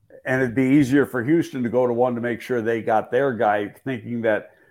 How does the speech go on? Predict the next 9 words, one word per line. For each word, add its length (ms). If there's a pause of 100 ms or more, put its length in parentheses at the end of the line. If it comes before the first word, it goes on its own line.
(240)
that, 400
um, 580 (2500)
you 120
know, 160
they 160
gotta 360
be 200
at 120
one 460